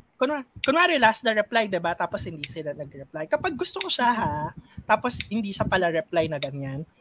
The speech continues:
Nag-send ako or ng emoji, ganyan, or yung mga gif, ganyan, sinesend ko. Tapos kapag, yun na yung sign ko, kapag nag-send ako nun, tapos wala na,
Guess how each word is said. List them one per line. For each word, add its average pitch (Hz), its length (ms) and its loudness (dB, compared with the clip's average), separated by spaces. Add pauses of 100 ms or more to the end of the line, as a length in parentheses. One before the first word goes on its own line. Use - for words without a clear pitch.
(220)
Nag-send 240 340 4
ako 226 300 4
or 165 100 2
ng 151 160 -8
emoji, 202 600 0
ganyan, 175 560 -2
or 165 160 -2
yung 170 320 -4
mga 208 240 4
gif, 151 300 -2 (180)
ganyan, 175 320 4
sinesend 226 500 2
ko. - 140 0
Tapos 247 320 0
kapag, 320 320 6 (400)
yun 285 80 4
na 349 100 4
yung 359 140 0
sign 202 320 6
ko, 196 240 4
kapag 220 400 0
nag-send 269 480 -4
ako 247 160 -6
nun, 165 320 -4
tapos 220 400 -4
wala 170 320 2
na, 139 400 -12